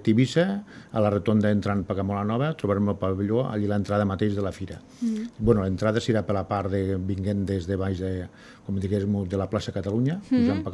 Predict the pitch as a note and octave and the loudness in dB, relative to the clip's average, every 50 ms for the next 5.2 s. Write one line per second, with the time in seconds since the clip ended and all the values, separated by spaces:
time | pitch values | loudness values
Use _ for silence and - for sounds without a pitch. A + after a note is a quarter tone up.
0 | G2+ A2+ B2+ D3 F3+ F#3+ E3+ - - G2 G2+ G2+ G2 F#2+ - A#2 A#2+ B2+ D3 C3+ | 0 0 2 0 0 -2 -4 -4 -4 -2 -2 -2 -2 -2 0 0 0 0 0 -2
1 | B2+ G2 F#2+ F#2+ F#2 F2+ - G2+ G2 G#2+ B2+ - - - - - - - - F#2 | -2 -2 -2 -2 -4 -4 -4 -2 -2 -4 -4 -8 -12 -18 -20 -20 -12 -8 -6 -4
2 | E2+ F#2 F#2 - - - F#2 F#2+ G#2+ - A#2 A2 G2 F#2+ F#2 G2+ G#2 F#2+ G#2 F#2+ | -4 -4 -4 -4 -4 -4 -2 -2 0 2 2 2 2 0 0 0 0 0 2 2
3 | G#2 G2+ E2+ F#2 G2 F#2+ - G#2+ G#2+ - - - - G#2 F#2+ F#2 F#2 F2 F#2+ G#2 | 2 0 0 0 -2 -2 0 -2 -2 -2 -4 -6 -6 -6 -4 -6 -6 -6 -6 -4
4 | A2 A#2 A2 - D3+ D#3+ F#3+ A#3+ - - - A#3+ A3+ G#3+ A3 F#2+ F2+ G2 G2 F2+ | -4 -4 -4 -4 -4 -4 -4 -6 -8 -4 -2 -2 0 -2 -2 -2 -2 0 0 0
5 | G2+ F2+ G#2 | 0 0 0